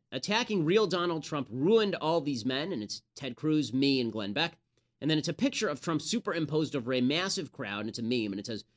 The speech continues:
"When somebody attacks Trump, they are attacking we the people." Okay, this is scary stuff. I've spoken on this program, I talked about the movie Spotlight, and I've spoken on this program at length about the fact that when you have allegiance to an individual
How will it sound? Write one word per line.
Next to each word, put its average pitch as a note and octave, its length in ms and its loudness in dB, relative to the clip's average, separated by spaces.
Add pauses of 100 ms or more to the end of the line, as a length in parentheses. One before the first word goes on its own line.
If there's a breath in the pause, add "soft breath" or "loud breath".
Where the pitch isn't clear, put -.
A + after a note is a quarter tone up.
(160)
"When D3 180 0
somebody G#3+ 360 2
attacks F#3+ 460 -4
Trump, D3 320 -4 (280)
they D3+ 140 2
are D3+ 120 2
attacking D#3+ 520 0
we D#3 180 2
the C3+ 100 -2
people." - 380 -10 (920)
Okay, A2+ 80 -6
this E3 320 4
is G3 180 -4
scary C#3 360 0
stuff. - 320 -8 (880)
I've E3+ 140 -2
spoken A#3+ 340 4
on E3 100 0
this D3 120 0
program, A#2+ 500 -4 (240)
I C#3+ 80 -6
talked F#3 200 -2
about D3+ 120 0
the D3 80 0
movie B2 140 0
Spotlight, A2 540 -6
and A2+ 80 -10
I've A#2 80 -8
spoken G3+ 360 -2
on C#3+ 100 0
this C3+ 140 -2
program A#2 440 -4
at G2 140 -10
length A2 320 -8 (580)
about D3 280 0
the D3 80 -10
fact B2+ 420 -6
that A#2+ 120 -4
when C3 160 2
you C3 100 4
have D3+ 220 0
allegiance F#3+ 640 -2
to A#2+ 160 -4
an G#2+ 100 -2
individual F3 680 -2